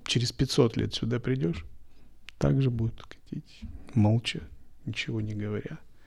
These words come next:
Вот эта сила объективной реальности. Человек уже, может, реинкарнировать успеет раз двадцать. А тут волны катят,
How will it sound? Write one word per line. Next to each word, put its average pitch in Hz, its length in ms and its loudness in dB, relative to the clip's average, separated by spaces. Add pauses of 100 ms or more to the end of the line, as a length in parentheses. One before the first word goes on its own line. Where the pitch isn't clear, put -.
(720)
Вот 117 80 -4
эта 113 100 0
сила 175 500 10
объективной 127 680 8
реальности. 95 560 2 (760)
Человек 156 460 10
уже, 156 160 12
может, 147 280 12
реинкарнировать 147 800 10
успеет - 380 4
раз 107 160 6
двадцать. 101 500 2 (1300)
А 180 100 -2
тут - 220 -12
волны 156 340 4
катят, - 480 2